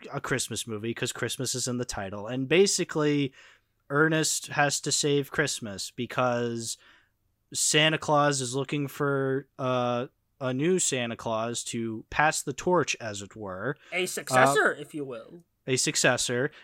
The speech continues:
Speaker 1: and the one guy he has his eye on is like, "Uh, no." Um,
Speaker 2: <laughs>
Speaker 1: <laughs> just 'cause, well, because the one guy he happens to find is, like, an actor and has an agent who's like, "No, you can't be Santa Claus."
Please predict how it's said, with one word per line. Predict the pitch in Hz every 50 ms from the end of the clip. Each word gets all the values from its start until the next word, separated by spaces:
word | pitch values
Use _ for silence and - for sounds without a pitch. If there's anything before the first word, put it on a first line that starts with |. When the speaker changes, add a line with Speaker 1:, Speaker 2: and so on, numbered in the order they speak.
| - -
Speaker 1:
and | - 139 143 147
the | 151 147
one | 135 135 156 185 202 208 196
guy | - 175 170 175 180 180 170
he | 151 - 165 156 147
has | 143 156 151 151 143
his | 151 139 135
eye | 139 139 143 143 135
on | 127 117 117 113 113 110 110 104 - _ _ _ _ _ _ _ _ _ _ _ _ _ _ _ _ _ -
is | 147 135 120
like, | 135 131 127 120 - - - -
"Uh, | 147 147 143 127 123 123 123 120 120 120 117 - _
no." | - 139 123 123 120 123 127 127 131 131 - _ _ _ _ _ -
Um, | - 127 123 123 120 120 117 117 113 - 233 - 220 - _ _ _ _
Speaker 2:
<laughs> | - - - -
Speaker 1:
<laughs> | 214 160 - - _ -
just | - - 175 151 - -
'cause, | - 185 196 190
well, | 196 185 165 180 175 151 - - - -
because | - 202 - - 208 190
the | 175 185
one | 170 185 220 233 226
guy | 208 202 190 190
he | 180 190 180
happens | 139 131 139 139 139 - 160 156 151 139 - -
to | - - 156 139 135 131 131 131 - _ _ _ _ _
find | - - - 120 123 131 135 147 160 165 156 - - - - - _ _ _ _
is, | - 139 135 127 123
like, | 135 139 131 131 131 123 - - - - _ _ _ _ _ _ -
an | 156 131 123 131 -
actor | - 127 139 160 - - - - 208 208 208 208 208
and | 208 - 147 139 123
has | 113 147 147 143 135 127
an | 127 131 117
agent | 120 131 139 135 147 151 156 165 139
who's | 120 139 135 123 123
like, | 127 127 123 123 117 -
"No, | 123 123 123 131
you | 143 127 120 110
can't | - - 127 131 -
be | - 127
Santa | 117 - - 117 120 131 -
Claus." | - 151 147 147 156 160 165 170 175 -